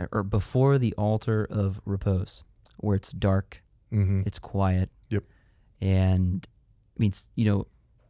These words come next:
Speaker 1: some say that, like, Jesus was in jail
Speaker 2: Mm.
Speaker 1: at the, at the hour of day in which, like, the, you know,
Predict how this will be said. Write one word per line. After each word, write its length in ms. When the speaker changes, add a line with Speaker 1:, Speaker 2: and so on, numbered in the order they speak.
Speaker 1:
some 220
say 180
that, 220
like, 220
Jesus 400
was 140
in 140
jail 440
Speaker 2:
Mm. 60
Speaker 1:
at 100
the, 180
at 120
the 160
hour 300
of 200
day 240
in 260
which, 380
like, 140
the, 360
you 80
know, 160